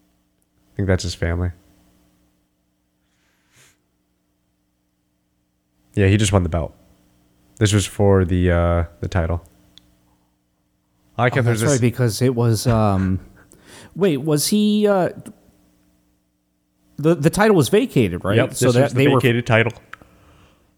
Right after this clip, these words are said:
Speaker 2: And what class is this?
Speaker 1: <sighs>
Speaker 2: Weight class?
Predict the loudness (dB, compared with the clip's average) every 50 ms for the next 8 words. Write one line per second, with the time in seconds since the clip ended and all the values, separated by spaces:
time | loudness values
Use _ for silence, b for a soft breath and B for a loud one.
0 | _ _ _ _ _ _ _ _ _ _ _ _ _ _ _ _ _ 0 2 2
1 | 2 0 0 0 0 0 0 -2 -4 -6 -4 -4 -4 -4 -6 -10 -14 -8 -4 -2
2 | 0 0 0 0 -2 -2 -2 -2 -2 -2 -2 -4 -6 -6 -8 -10